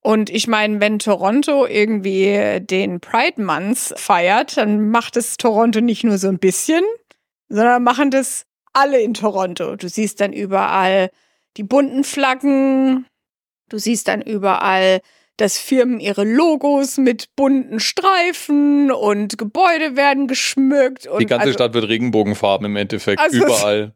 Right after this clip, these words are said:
Speaker 1: der Hammer.
Speaker 2: Ja.
Speaker 1: Ja. Ist wie Weihnachten. Ja, nur um das einfach mal wieder zu betonen, dass irgendwie alles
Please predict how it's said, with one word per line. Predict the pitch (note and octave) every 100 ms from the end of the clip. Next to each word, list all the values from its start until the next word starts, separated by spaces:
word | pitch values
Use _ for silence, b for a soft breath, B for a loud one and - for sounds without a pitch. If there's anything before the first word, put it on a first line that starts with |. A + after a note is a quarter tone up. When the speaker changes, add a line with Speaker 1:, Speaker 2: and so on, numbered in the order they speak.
| -
Speaker 1:
der | F4+
Hammer. | D#4 F4 F#4 F4 _ -
Speaker 2:
Ja. | - -
Speaker 1:
Ja. | C4 D4+ F4 _ -
Ist | - C4
wie | G4+
Weihnachten. | G4 A4+ B4 B4+ - - A3+ G#3 _ _ _ -
Ja, | A#3+ C#4 D4+
nur | D4 D#4
um | C#4+
das | C#4 - -
einfach | - A#3+ C#4 C4 -
mal | A3 A#3 A3+
wieder | A3 D4+ C4
zu | - A#3+
betonen, | A3 A#3 A3+ D#4
dass | A3+ A3+
irgendwie | - A#3+ B3 G#3+ A3
alles | - G#3 F#4 G#4 -